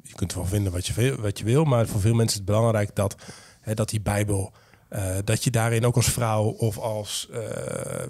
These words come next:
als, als, als non-binair persoon of, of, of, hè, dat je aangesproken wordt op een manier die ook gericht is op jou. En oorspronkelijk waren Bijbelteksten dan vaak vertaald met dingen als mannen, broeders.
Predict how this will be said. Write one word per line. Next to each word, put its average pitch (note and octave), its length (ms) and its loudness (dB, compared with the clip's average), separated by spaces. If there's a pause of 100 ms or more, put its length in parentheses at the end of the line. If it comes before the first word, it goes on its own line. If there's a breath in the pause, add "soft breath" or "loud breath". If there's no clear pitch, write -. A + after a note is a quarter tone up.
(480)
als, A2 240 0
als, A#2 260 0
als - 280 0
non-binair A#2+ 540 6
persoon A#2+ 380 4
of, A#2 160 2
of, A2 160 -4
of, - 240 0
hè, C3 180 2
dat B2+ 180 0
je B2+ 220 -4
aangesproken B2+ 600 4
wordt A#2 160 4
op - 40 -10
een A2+ 100 6
manier A2+ 340 4
die A2+ 160 2
ook A2 140 2
gericht A#2 320 -2
is G#2 80 -2
op F#2 100 -6
jou. F2 240 -8 (320 loud breath)
En G#2 100 -6
oorspronkelijk B2 520 2
waren G2+ 240 2
Bijbelteksten G#2 640 2
dan F#2 140 -4
vaak G#2+ 300 -4
vertaald F#2+ 460 -4
met F#2+ 220 -6 (300 loud breath)
dingen G#2 220 0
als G2+ 120 -4
mannen, G2+ 260 0
broeders. C3+ 500 0